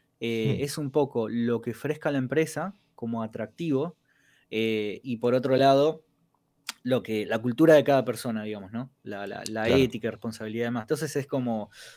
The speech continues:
Speaker 1: uno tiene que tratar de hacer el, el mejor <laughs> trabajo que pueda, hacer el mejor ambiente laboral que, que se pueda, ¿no? Eh, o,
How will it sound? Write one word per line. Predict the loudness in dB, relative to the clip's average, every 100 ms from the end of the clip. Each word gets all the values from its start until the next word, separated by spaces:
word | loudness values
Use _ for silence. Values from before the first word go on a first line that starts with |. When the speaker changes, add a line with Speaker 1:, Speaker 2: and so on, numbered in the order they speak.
| _ _ -2
Speaker 1:
uno | 2 2
tiene | 2 0
que | 0
tratar | 0 0 0
de |
hacer | -2 -2 -4
el, | -4 -8 -10
el | -8
mejor | -6 -2 -2
<laughs> | 0
trabajo | 0 -2 -4
que | -10
pueda, | 2 6 6 6
hacer | 0 -6 -6
el |
mejor | -6 -6 -6
ambiente | -4 -4 -4
laboral | -4 -4 -2 -2 -6
que, | -16 -20 -20
que | -20 -14
se | -12
pueda, | -2 2 2 0 -4
¿no? | -8 -12 _ -20 -20 -20 _ _
Eh, | -6 -4 -6 -10 -16 -12
o, | -8